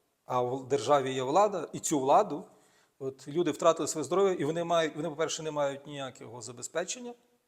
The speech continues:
стосовно, скаже, виплати, щоб вони могли с-, утримувати себе і сім'ю, так вони ще мають платити за лікування. Лікування подеколи буває просто, ну, десятки тисяч гривень на місяць,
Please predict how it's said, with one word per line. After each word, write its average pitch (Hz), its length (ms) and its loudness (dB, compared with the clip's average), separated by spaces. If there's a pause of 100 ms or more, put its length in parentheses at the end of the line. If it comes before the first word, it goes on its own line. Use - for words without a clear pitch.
(1300)
стосовно, 147 920 -2
скаже, 143 720 -2
виплати, 147 640 -2
щоб 147 180 -8
вони 143 200 -4
могли 143 300 0
с-, - 240 -4
утримувати 139 680 -6 (300)
себе 143 420 -2
і 131 40 -6
сім'ю, 147 320 -4
так 131 120 -8
вони 160 140 -8
ще 156 140 -8
мають 156 240 -2
платити 147 460 -8
за 135 320 -4 (580)
лікування. 156 640 2
Лікування 160 480 0
подеколи 151 440 -4
буває 143 480 -2
просто, 151 460 -6
ну, 135 160 -10
десятки 135 580 -4
тисяч 143 500 -10
гривень 135 420 -6
на 135 80 -12
місяць, - 500 -14